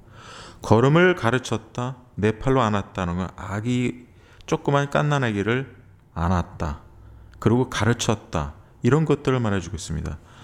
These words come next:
하나님의 어떤 그런 부성애적인 사랑,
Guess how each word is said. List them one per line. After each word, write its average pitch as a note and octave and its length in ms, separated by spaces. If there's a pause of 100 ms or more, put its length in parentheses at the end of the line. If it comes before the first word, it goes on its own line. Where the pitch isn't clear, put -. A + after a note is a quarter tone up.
(420)
하나님의 A#2 440
어떤 G2 240
그런 F2 240
부성애적인 A2+ 1000
사랑, D#2+ 560